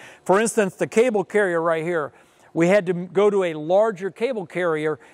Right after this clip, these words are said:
in order to handle all the extra wires and everything that we're gonna be using to do that. Now, when we did that, we also thought, "Let's go ahead and make it extra big in case somebody later on down the road wants to run, like, a three hundred amp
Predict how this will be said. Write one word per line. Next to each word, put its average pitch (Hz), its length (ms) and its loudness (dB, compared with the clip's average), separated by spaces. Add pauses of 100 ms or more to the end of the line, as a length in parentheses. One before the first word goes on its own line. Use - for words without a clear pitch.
in 180 260 -4
order 208 280 4
to 175 120 -4
handle 180 520 -2
all 202 260 4
the 196 220 -6
extra 190 400 -4
wires 196 560 0
and 165 100 -6
everything 160 520 -8 (220)
that 165 200 0
we're 180 120 -2
gonna 175 160 -2
be 165 100 -2
using 170 500 -2
to 147 80 -6
do 247 200 0
that. 135 260 0 (300)
Now, 170 300 2
when 175 300 0
we 170 120 -2
did 233 280 0
that, 160 440 0
we 175 160 -2
also 214 440 0
thought, 180 360 -2
"Let's 180 160 -12
go 233 180 2
ahead 220 140 -2
and 202 60 -8
make 196 180 -6
it 175 180 -8
extra 220 380 -8
big 156 380 0 (340)
in 170 140 -4
case 190 240 0
somebody 190 300 0
later 175 280 0
on 165 100 -2
down 160 200 0
the 156 80 -8
road 175 240 0
wants 151 260 -6
to 160 80 -10
run, 156 220 0
like, 151 180 -2
a 123 80 -6
three 165 300 -6
hundred 143 380 -4
amp 139 280 -4